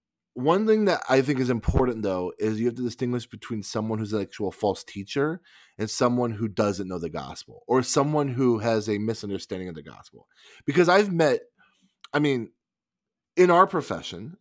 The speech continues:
as pastors, how many times have you met, like, like, you met someone who said, um, you know, you said that you, you've talked to a bunch of people and say,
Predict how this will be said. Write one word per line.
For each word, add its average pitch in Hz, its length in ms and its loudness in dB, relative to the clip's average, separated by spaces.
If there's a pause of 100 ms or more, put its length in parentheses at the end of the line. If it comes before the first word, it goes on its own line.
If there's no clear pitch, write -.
(120)
as 120 200 4
pastors, 101 720 -2
how 139 200 2
many 151 200 0
times 123 420 -4
have 104 120 -4
you 110 120 -4
met, 110 200 -4
like, 127 180 -2 (380)
like, 120 220 0
you 147 140 -4
met 135 160 0
someone 123 300 -2
who 117 120 -2
said, 101 520 0 (100)
um, 95 500 0 (920)
you 143 100 0
know, 127 80 4
you 143 160 2
said 151 240 2
that 120 220 2
you, 135 100 0
you've 135 220 -4
talked 139 180 -4
to 135 60 -2
a - 20 -2
bunch 123 140 -6
of 120 60 -10
people 117 180 -6
and 110 80 -8
say, 107 260 0